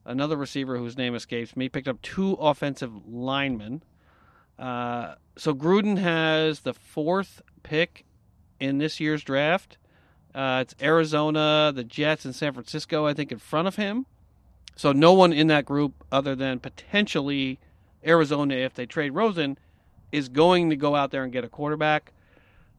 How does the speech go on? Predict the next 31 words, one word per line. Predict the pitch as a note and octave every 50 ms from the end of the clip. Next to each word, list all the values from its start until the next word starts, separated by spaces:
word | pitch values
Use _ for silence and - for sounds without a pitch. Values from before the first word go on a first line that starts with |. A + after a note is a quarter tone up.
| _ _
Um, | - C3 C3 B2+ B2+ B2+ B2 A#2+ A#2 - _
I | - D3+ G3
think | G3 - G#3+ G3+ G3 E3
that | E3 D3+ C#3+
this | D3 E3+ F3+ -
pick | - _ - E3+ F3 D#3 C#3 - - - - _ _ _ - - _ _ _ _ _ _ _ _ _ - - _ _ _ _ - _ _ - -
will | D3 D#3 D#3 D3
tell | B2+ - - - E3 E3 F3
you | E3+ D#3 C#3+ C#3+ C#3 C3 B2+ B2+ - - - - -
everything | C3 D3 D#3 D#3+ E3+ E3 - E3 D#3 D3
you | C#3+ C#3
need | C#3 C#3+ C#3 C3+ -
to | C#3
know | C3 C3 C3 C3 B2+
about | B2 B2+ B2 B2+ B2 B2 A#2+ A#2+ - _ _ _ _ _ _ _ _ _ _ _ -
Jon | C3+ C3 D3+ D3 D3 C#3+ C3+
Gruden | C#3+ C#3+ C#3 C3 C3 B2+
and | B2 A#2+ B2
whether | B2+ C#3 C3 C3 C3
or |
not | B2+ B2 A#2+ A#2 A#2 A2+ A2+ _ _ _ _ _ _ _ _ _ _ _ _ _ _ _ _ _ _ - - -
they | D3+ D3+ D3+
really | C#3 C#3+ D3 C#3 C3+
wanna | C3 B2+ B2+ A#2+
be | G#2+ A#2+ A#2
successful | - - - - - C3+ C3 - E3 D#3
there. | D3+ D#3 D#3
And | D3+ C#3+
I | C3+ C3
think | - - C#3+ C#3 -
they | C3+ B2 A#2